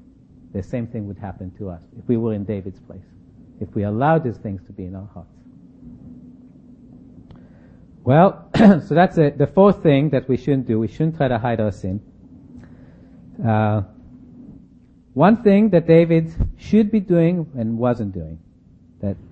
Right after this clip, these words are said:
was the last contribution to this sin. And, and we'll look at, uh, the next chapter. I'm just gonna steal a couple of verses, and that's okay because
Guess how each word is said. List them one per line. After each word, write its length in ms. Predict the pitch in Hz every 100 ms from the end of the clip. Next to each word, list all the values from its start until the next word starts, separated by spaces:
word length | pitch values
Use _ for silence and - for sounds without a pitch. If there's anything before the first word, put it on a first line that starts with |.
| -
was 180 | 135 120
the 120 | 127
last 320 | 117 131 127
contribution 720 | - 131 - 120 127 120 120 101 - - - - -
to 80 | 127
this 260 | 113 120 -
sin. 280 | 156 160 160
And, 320 | 143 143 -
and 140 | 151 160
we'll 140 | 190
look 240 | 196 220 -
at, 360 | 156 165 165
uh, 200 | 170 151
the 120 | 147 147
next 340 | 170 175 -
chapter. 340 | 175 151 156
I'm 120 | 151 139
just 180 | 160
gonna 160 | 160 139
steal 280 | - 160 147
a 60 |
couple 300 | 123 156 165
of 100 | 160
verses, 340 | 131 117 - 139
and 100 | 110
that's 220 | 117 -
okay 240 | - - 110
because 380 | 107 - 92